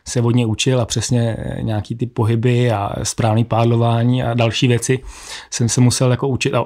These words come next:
vlastně nejsem nějaký profi surfař, ale z-,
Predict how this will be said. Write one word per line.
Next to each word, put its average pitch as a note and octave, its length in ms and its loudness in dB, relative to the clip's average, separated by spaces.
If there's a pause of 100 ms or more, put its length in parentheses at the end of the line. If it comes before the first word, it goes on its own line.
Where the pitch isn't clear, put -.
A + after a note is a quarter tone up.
vlastně G#2+ 300 -4 (580)
nejsem A#2 460 2
nějaký A2+ 240 2
profi A2+ 260 0
surfař, G#2+ 420 -4
ale B2+ 260 0
z-, A#2+ 160 -2